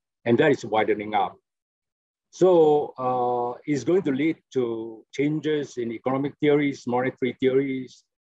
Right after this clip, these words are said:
uh, country priorities, and the phenomena of the glo-, uh, the globalization, and, uh, if even trigger the shadow of a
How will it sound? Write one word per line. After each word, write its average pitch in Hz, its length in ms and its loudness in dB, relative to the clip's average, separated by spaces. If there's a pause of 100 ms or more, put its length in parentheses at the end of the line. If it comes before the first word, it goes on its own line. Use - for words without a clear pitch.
(260)
uh, 101 320 0
country 135 400 -2
priorities, 135 1040 -6 (480)
and 117 320 0
the 110 80 2
phenomena 127 560 2
of 120 380 -2
the 107 100 -8
glo-, 120 380 -2
uh, 110 160 -2
the 101 140 -6
globalization, 123 1200 -2 (600)
and, 123 360 -6
uh, 110 340 -4 (360)
if 123 220 0 (240)
even 143 320 0
trigger 131 320 -4
the 120 80 -2
shadow 120 680 -4
of - 120 -14
a 98 100 -16